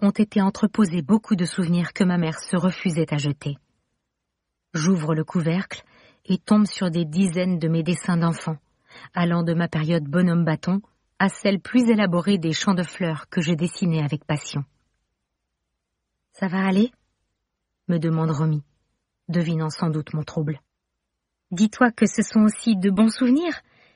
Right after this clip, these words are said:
et que tu peux les laisser envahir ton cœur sans crainte. Tu avais du talent, dis-moi », poursuit-elle en me prenant des mains un champ de tulipes que j'ai dû faire vers l'âge de quinze ans. «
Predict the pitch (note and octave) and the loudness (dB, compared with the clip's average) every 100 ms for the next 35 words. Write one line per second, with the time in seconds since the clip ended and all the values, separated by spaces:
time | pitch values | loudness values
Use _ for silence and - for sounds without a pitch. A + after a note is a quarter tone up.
0 | _ _ G3+ F#3+ G#3 - G3 G#3 G3 F#3+ | _ _ -6 -2 -2 0 0 0 2 2
1 | F#3+ - F#3+ F3+ F3 F#3 F#3 G#3+ G3 G#3+ | 0 -2 0 2 2 2 2 2 2 0
2 | - A#3 A3+ C#4 D4 - - _ _ _ | 0 0 0 0 0 -4 -18 _ _ _
3 | _ _ _ _ _ _ _ - F#3+ F#3 | _ _ _ _ _ _ _ -4 0 2
4 | E3+ F3 F#3+ F3 A#3 A3 F3 D#3+ D#3+ _ | 0 2 2 4 4 4 2 0 -4 _
5 | _ _ _ _ _ _ G#3+ - - F#3 | _ _ _ _ _ _ -6 -4 -4 -2
6 | G3 F3+ D#3 E3 E3+ - G3+ F#3 F3+ E3 | 0 0 2 0 -2 0 2 4 2 2
7 | F3 G3+ G3 - F3 D#3+ - F#3+ E3+ - | 4 2 0 0 0 0 0 2 0 0
8 | F#3 F#3 G3 - F#3 F#3 D#3+ E3+ - F3+ | 0 2 0 -2 -2 0 0 -2 -2 0
9 | F3+ E3 E3+ E3 E3 D#3 D#3 D3 C#3 C#3+ | 2 2 0 2 0 -2 0 0 0 -2